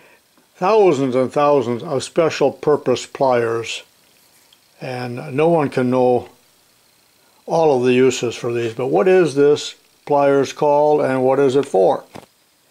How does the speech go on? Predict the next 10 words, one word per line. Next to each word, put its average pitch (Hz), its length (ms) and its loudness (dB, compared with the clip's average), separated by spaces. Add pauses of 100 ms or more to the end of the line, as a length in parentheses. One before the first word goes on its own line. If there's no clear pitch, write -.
(140)
I 185 120 0
am 190 180 2
extremely 208 1040 0
hesitant 147 640 0
to 147 160 2
even 165 360 2
show 175 420 2
this 160 180 2
particular 139 680 -2
tool 143 480 2